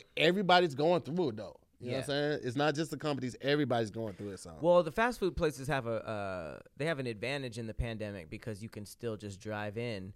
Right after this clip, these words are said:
Speaker 1: Mm-hmm.
Speaker 2: But with the pandemic, everybody at home, if you're gonna Postmate something, you're more than likely going to Postmate, like, a, a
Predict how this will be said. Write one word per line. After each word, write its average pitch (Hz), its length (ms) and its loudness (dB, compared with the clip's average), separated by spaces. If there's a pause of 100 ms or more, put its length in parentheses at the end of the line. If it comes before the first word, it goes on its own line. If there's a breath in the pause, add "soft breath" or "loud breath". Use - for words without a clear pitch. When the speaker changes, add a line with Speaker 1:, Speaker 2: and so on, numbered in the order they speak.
(160 soft breath)
Speaker 1:
Mm-hmm. 151 240 4
Speaker 2:
But 120 400 2
with 123 140 -6
the 123 60 -8
pandemic, 131 600 -2
everybody 123 420 -6
at 113 140 -6
home, 131 400 -4
if 110 100 -10
you're 139 80 -4
gonna 147 160 -6
Postmate 135 500 -8
something, 113 420 -8
you're 143 120 -4
more 131 280 0
than 120 160 -4
likely 131 280 -6
going 113 280 -8
to 104 40 -8
Postmate, 113 540 -8 (420 soft breath)
like, 107 140 -8
a, 104 80 -6 (100)
a 98 140 2